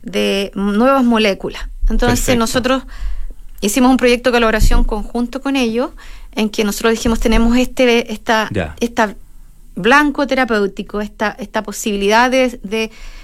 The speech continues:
Speaker 1: de, eh, frenar la muerte de neuronas en distintas
Speaker 2: Ujú.
Speaker 1: enfermedades neurodegenerativas". Y, mm, y con la ayuda de ellos diseñamos estas nuevas drogas y las hemos,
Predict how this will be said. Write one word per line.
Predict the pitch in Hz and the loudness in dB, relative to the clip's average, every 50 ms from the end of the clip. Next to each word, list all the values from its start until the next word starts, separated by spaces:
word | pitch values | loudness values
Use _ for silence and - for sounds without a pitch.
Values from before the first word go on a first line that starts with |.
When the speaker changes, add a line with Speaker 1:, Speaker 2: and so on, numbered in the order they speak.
| - - | -18 -14
Speaker 1:
de, | - 175 180 202 208 214 - - - - - - | -12 -6 -4 -2 -2 -2 -4 -6 -10 -16 -10 -6
eh, | - 185 170 165 - - - - - - | -4 -4 -4 -6 -8 -12 -14 -16 -14 -14
frenar | - - - 220 214 220 220 233 240 | -10 -6 -4 -2 0 2 2 4 4
la | 240 233 226 | 4 2 2
muerte | 226 233 233 233 - 247 | 2 0 -2 0 -2 -2
de | 240 | 0
neuronas | 233 214 202 214 220 220 220 226 233 - - - - | 0 0 0 0 2 4 4 4 4 2 0 -2 -4
en | 196 202 202 202 | -4 -6 -6 -6
distintas | 196 - - 226 233 254 262 277 | -6 -6 -6 -2 -2 0 0 2
Speaker 2:
Ujú. | 269 262 | 2 2
Speaker 1:
enfermedades | 269 247 247 240 247 240 | 2 2 2 2 2 2
neurodegenerativas". | 240 240 240 240 240 - 240 240 247 233 226 233 220 220 220 247 - - - - - - - - - - - - - | 2 2 2 0 0 0 0 0 0 0 -2 -2 -2 -2 -2 -2 -4 -6 -6 -6 -6 -6 -6 -6 -8 -8 -8 -6 -2
Y, | 226 233 226 226 220 220 214 | 0 2 2 4 4 4 4
mm, | 208 208 208 208 202 202 202 - - - - - - - - - - - - | 4 4 4 2 2 0 0 -4 -6 -8 -8 -8 -10 -10 -12 -12 -12 -4 0
y | 196 214 226 208 - | 2 2 2 0 0
con | - - 240 233 226 | 0 0 2 4 4
la | 226 | 4
ayuda | 226 226 240 247 247 247 | 2 4 4 6 6 6
de | 240 247 | 4 4
ellos | 247 233 254 277 302 285 262 - | 2 2 0 -2 -2 -2 -4 -6
diseñamos | 208 220 220 - 226 233 240 247 247 247 | -8 -10 -8 -4 -2 0 2 2 2 2
estas | 247 247 - 254 | 0 0 0 0
nuevas | 247 254 262 269 277 | 2 2 2 2 0
drogas | 285 277 294 294 285 262 | 0 0 2 2 4 2
y | 240 | 2
las | 240 233 233 | 2 2 2
hemos, | 240 254 254 262 262 254 254 | 2 4 4 4 4 2 0